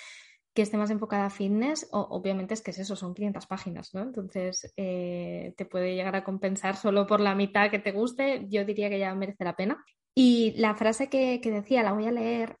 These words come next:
y, y es que ya ha salido, ¿no? En, en lo que hemos ido hablando, que es la de, "Para lograr los objetivos que tiene la mayoría,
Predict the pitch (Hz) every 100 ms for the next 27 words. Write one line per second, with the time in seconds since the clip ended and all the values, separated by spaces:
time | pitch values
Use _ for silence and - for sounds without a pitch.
0 | _ - - - - - 180 180 180 175
1 | - 185 185 170 175 185 247 180 175 -
2 | - - - 196 190 196 196 214 196 202
3 | 202 202 208 202 196 196 208 - - -
4 | _ 226 214 208 208 214 240 262 269 -
5 | 208 247 226 214 190 185 208 226 202 185
6 | 180 202 240 185